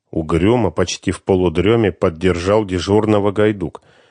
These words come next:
Не исключено, что господину Даноглу уже позвонили из советского посольства и потребовали объяснений.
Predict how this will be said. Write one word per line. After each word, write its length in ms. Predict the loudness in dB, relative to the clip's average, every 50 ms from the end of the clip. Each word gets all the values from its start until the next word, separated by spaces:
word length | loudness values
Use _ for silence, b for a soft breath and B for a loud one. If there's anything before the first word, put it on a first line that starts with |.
| b b b b b b
Не 360 | -2 2 2 4 4 2 2 0
исключено, 760 | -2 -2 -2 0 2 2 2 2 2 2 4 4 2 2 0
что 260 | -2 -2 -2 -2 0
господину 840 | 0 0 -2 -2 -4 -2 -2 0 0 0 0 2 2 4 2 2 2
Даноглу 640 | 2 2 2 2 2 2 0 0 -2 -2 -2 -2 -4
уже 340 | -2 -2 -2 0 0 0 0
позвонили 720 | 0 0 0 0 0 0 2 2 2 2 0 0 0 0
из 100 | -2 -2
советского 680 | -2 0 0 2 2 0 0 -2 -2 -2 0 0 0 2
посольства 680 | 0 -2 -2 -2 0 0 0 0 0 -2 -6 -8 -6 -6
и 160 | -4 -2 -2
потребовали 800 | 0 0 0 0 0 0 0 0 2 0 2 2 2 2 2 2
объяснений. 920 | 2 0 0 -2 -2 -2 -4 -2 0 2 2 2 2 -2 -6 -10 -14 -18